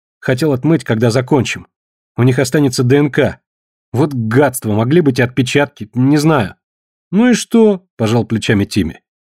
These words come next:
«Тебя же нет в системе». «Теперь есть», — сказал Эрик. «Стоит им взять меня за что угодно, тут же высветится связь с этим драным терминалом.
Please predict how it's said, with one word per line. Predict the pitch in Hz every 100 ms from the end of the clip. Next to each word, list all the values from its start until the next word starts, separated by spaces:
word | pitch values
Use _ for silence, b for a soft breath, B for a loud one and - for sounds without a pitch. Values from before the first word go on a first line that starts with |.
| _
«Тебя | - 170 233
же | 185
нет | 214 214
в | -
системе». | 147 123 190 143 90 - _ _ _ _
«Теперь | - - 123
есть», — | 120 107 113 - - -
сказал | - - 87 87 -
Эрик. | 104 85 - _ _ _ _ _ _
«Стоит | - 190 180
им | 165
взять | 131 156 147
меня | 127 139 127
за | 110
что | - 143
угодно, | 135 175 160 127
тут | 127 202
же | 147 135
высветится | 143 202 165 147 135 123
связь | 151 190 147
с |
этим | 156 143 127
драным | 92 131 175 135
терминалом. | 123 127 156 151 110 90